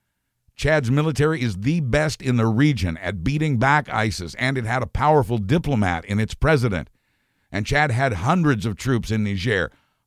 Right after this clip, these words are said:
until a few weeks ago when Trump included Chad in his Muslim ban,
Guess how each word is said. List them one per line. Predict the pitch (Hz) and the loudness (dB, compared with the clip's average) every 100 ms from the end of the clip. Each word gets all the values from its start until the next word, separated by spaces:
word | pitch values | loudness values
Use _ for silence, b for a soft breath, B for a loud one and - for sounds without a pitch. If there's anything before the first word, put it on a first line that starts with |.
| _ | _
until | 110 107 101 92 135 131 | -10 -6 -6 -2 0 2
a | 120 | 0
few | 110 120 104 | 0 0 2
weeks | 120 160 131 120 | 2 2 0 -4
ago | 98 95 92 | 0 0 2
when | 113 107 | 0 -2
Trump | 107 123 123 107 | -2 -2 -2 -2
included | 101 98 107 160 143 120 | -6 -4 2 2 2 0
Chad | - 117 113 | -2 0 0
in | 113 95 | 0 0
his | 107 | 0
Muslim | 101 160 165 127 120 | 2 4 4 2 0
ban, | 113 110 110 | 0 0 -2